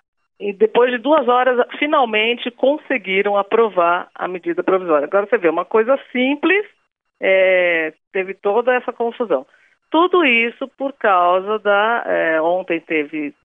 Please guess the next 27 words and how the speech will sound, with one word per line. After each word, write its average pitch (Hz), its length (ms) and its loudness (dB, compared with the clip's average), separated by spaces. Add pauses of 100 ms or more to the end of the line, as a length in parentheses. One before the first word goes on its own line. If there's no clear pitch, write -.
(140)
pela 160 220 0
manhã 151 560 -2 (100)
a, 139 380 -6 (640)
é, 139 180 -4
operação 147 560 -2
da 147 80 2
Polícia 151 440 -4
Federal 147 520 0
de 147 100 -12
busca 175 440 -2
e 151 100 2
apreensão 160 720 -2
em 165 140 -4
endereços 156 560 -2
ligados 147 600 -2 (760)
ao 147 200 0
presidente 147 840 -4
do, 135 640 -4
do 135 140 -4
P - 160 -4
S 139 320 -2
L, 202 280 0
o - 20 -10
deputado 143 400 -2
Luciano 143 420 -2
Bivar, 185 560 0
né? 202 240 -4